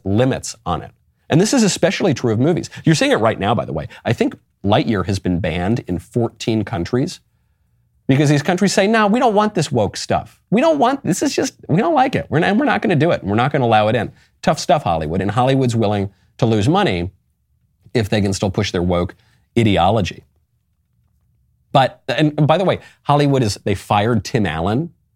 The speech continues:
who originated the role. He is the voice of Buzz Lightyear, but they fired him.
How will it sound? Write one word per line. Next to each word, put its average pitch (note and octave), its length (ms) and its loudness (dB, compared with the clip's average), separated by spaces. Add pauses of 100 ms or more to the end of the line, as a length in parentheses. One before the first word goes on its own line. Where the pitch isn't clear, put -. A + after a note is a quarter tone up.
who B2 240 0
originated A2 560 0
the F2 80 0
role. F2 320 -2
He A2 220 -2
is A#2 260 0
the A#2 80 0
voice F#2+ 280 -2
of F2+ 120 -2
Buzz F2+ 200 -2
Lightyear, E2 400 -4 (200)
but D#3 100 0
they F3+ 100 2
fired G3+ 360 0
him. - 180 -12